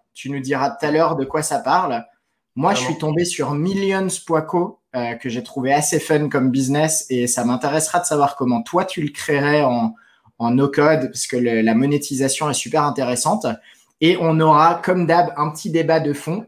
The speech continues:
Speaker 1: Et le débat de fond de cette semaine, c'est, euh, est-ce que la dispersion est le meilleur ennemi de ceux qui souhaitent lancer un projet, celles et ceux. En gros, on va parler, euh, combien de projets tu peux vraiment lancer pour les mener à bien à un moment donné.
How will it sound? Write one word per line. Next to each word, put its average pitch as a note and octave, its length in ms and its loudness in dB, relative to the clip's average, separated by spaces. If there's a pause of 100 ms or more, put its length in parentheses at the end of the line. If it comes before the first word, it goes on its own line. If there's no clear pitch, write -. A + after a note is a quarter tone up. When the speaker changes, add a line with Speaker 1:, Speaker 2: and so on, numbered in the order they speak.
Speaker 1:
Et C#3+ 100 0
le C#3 140 0
débat F#3 260 4
de - 60 -4
fond F#3 220 -8
de F3 40 -10
cette - 220 -4
semaine, C#3+ 420 -4 (540)
c'est, - 580 -2
euh, A#2+ 220 -2 (320)
est-ce C3+ 120 -4
que - 80 0
la E3 140 0
dispersion C#3+ 760 -4 (300)
est C3 80 -2
le C3 140 0
meilleur F3 480 0
ennemi D#3+ 500 0
de B2+ 460 -2
ceux E3+ 400 -2
qui B2 580 -4
souhaitent D3 480 -4
lancer B2 440 -4
un B2+ 100 -2
projet, A#2 460 -4
celles C#3 420 2
et C3 60 2
ceux. B2 280 -4 (420)
En B2+ 120 2
gros, D3+ 200 6
on E3 100 6
va D3 100 4
parler, C#3+ 480 4
euh, B2 420 4
combien D3+ 340 0
de E3 60 0
projets D#3 400 0
tu C#3+ 160 -10
peux C3 120 -4
vraiment C#3+ 440 0
lancer D3 500 0
pour C#3+ 220 -4
les C3 140 0
mener C#3 360 -2
à C3+ 100 2
bien C#3+ 280 0
à D3+ 120 2
un C#3 80 0
moment C3+ 300 -2
donné. A#2+ 360 -4